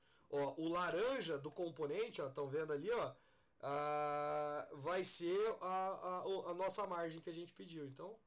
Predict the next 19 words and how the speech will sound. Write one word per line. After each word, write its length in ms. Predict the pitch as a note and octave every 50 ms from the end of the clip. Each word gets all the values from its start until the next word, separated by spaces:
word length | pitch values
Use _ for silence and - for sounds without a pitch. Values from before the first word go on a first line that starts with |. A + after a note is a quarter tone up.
| _
tá 100 | - G#3
aqui 220 | G#3 G3+ - - F3
os 140 | E3+ E3+ D#3+
dois 220 | D#3 D#3 D#3 -
carinhas 360 | - E3 D3 C#3+ D3 D3 C#3+
que 80 | - C#3+
a 40 | C3+
gente 220 | C3+ C#3 C3+ -
consegue 640 | - C#3+ C#3+ C3 - - C3 B2+ B2+ B2+ B2+ B2 - _ _ _ _ _ _ _ -
ver 260 | B2+ A#2 C3 C3+ C3
ali. 300 | C#3 C#3 B2+ A2+ G#2+ A#2 - _ _ _ _ _ - - - _ _ _ _ _ _ _ _ _ _ _ _ _ _ _ _ _ - _ _ _ _ _ -
E 80 | - G#3+
aí, 220 | A3 A3 B3+ D4
ó, 240 | C#4+ A3+ E3 C3 - - _ _ _ _ _ _ _ _ _ _ _ _ -
eu 220 | F#3+ G#3+ A3 F#3
acho 340 | E3 E3+ F3+ - - - -
que, 380 | - - - D#3+ E3 F#3+ A3 A3+ -
ó, 260 | - C#3 C3 B2 A#2+ A#2 - -
ficou 500 | - - - - - - - C#4+ -